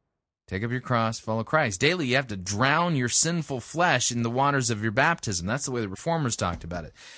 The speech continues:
Anyway, so here's the problem. Tim Elmore basically works from a presupposition, "Oh, we're good people. We're good people."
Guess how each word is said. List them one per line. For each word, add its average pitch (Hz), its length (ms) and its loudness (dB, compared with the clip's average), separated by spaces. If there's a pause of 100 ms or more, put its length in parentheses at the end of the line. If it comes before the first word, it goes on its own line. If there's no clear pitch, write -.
(140)
Anyway, 190 360 4
so 160 400 4 (340)
here's 240 280 2
the 185 60 2
problem. 196 300 4
Tim 233 240 4
Elmore 185 500 2
basically 170 480 2
works 156 260 0
from 151 140 -2
a 139 60 -2
presupposition, 143 520 0
"Oh, 247 100 -8
we're 190 180 -4
good 110 320 -2
people. 110 540 -4
We're 139 160 -2
good 143 240 -2
people." - 440 -4